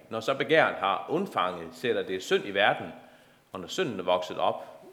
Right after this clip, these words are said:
føder den død." Det er den proces,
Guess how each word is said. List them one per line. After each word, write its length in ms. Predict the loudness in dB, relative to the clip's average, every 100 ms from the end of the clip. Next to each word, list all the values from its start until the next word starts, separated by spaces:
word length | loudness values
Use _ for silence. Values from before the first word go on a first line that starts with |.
| -20
føder 420 | -18 -8 -4 -4
den 280 | -4 -10 -12 -8
død." 160 | -8 -10 -18 -20 _ -20 _ _ _ _ _ _ _ 4
Det 220 | 8 8
er 100 | 8
den 160 | 4 -2 -8 -14
proces, 720 | -10 2 4 4 0 -6 -12